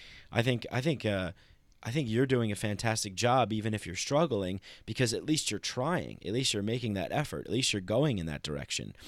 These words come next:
you know? So, so that's, and that's all we could ask for, because we are limited to these human bodies and this, this, this, this meat sack and these, you know, the, the brains that we have, this, you know, this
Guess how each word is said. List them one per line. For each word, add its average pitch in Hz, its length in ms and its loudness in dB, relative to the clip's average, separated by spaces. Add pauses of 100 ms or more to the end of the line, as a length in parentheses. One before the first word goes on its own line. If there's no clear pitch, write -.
(220)
you 98 120 -6
know? 95 180 -4
So, 95 460 -2
so - 180 0
that's, 117 260 0 (280)
and 117 120 2
that's 131 160 6
all 139 200 8
we 127 120 4
could 110 140 0
ask 131 260 0
for, 95 140 -2
because 98 300 -2
we 101 100 -2
are 135 200 4
limited 92 420 -4
to 101 80 -8
these 90 300 -2
human 90 280 -4
bodies 90 460 -4
and 90 80 -8
this, - 180 -4
this, - 240 -6 (240)
this, - 280 -4 (120)
this 95 260 -8
meat 101 360 -4
sack 104 400 -2
and 90 100 -6
these, 90 260 -4 (280)
you 107 80 -2
know, 95 180 0
the, 87 160 -2
the 95 140 -4
brains 101 480 -2
that 90 100 -4
we 101 140 -2
have, 98 380 -2
this, - 220 -4
you 101 80 -2
know, 85 120 -2
this 85 180 -6